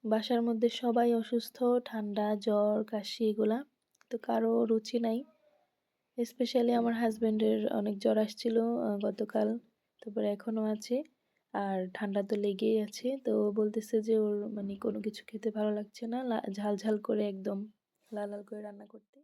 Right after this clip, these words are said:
ঠান্ডা লাগার কারণে আমার গলার ভয়েসও কেমন জানি হয়ে গেছে। তো যাই হোক,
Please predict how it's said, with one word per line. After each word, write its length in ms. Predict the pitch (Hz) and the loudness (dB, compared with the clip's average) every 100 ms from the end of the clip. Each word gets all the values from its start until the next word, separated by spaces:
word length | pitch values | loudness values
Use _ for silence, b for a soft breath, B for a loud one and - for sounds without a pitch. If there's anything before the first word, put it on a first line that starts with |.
| 285 | _
ঠান্ডা 200 | 254 254 | -16 -12
লাগার 300 | 254 254 254 | -8 -8 -8
কারণে 400 | 262 262 254 269 | -6 -4 -2 0
আমার 320 | 247 226 220 | 0 0 0
গলার 340 | 220 220 220 | 2 4 4
ভয়েসও 560 | 214 214 214 214 - 226 | 2 0 0 0 0 0
কেমন 300 | 233 220 220 | 0 -2 0
জানি 340 | 220 214 214 | -2 0 -2
হয়ে 220 | 220 226 214 | 0 0 0
গেছে। 400 | 208 208 254 320 _ b b b b b b _ _ _ - | -2 -2 -4 -4 _ b b b b b b _ _ _ -6
তো 80 | |
যাই 240 | 262 269 269 | 2 4 4
হোক, 240 | 277 311 | 4 2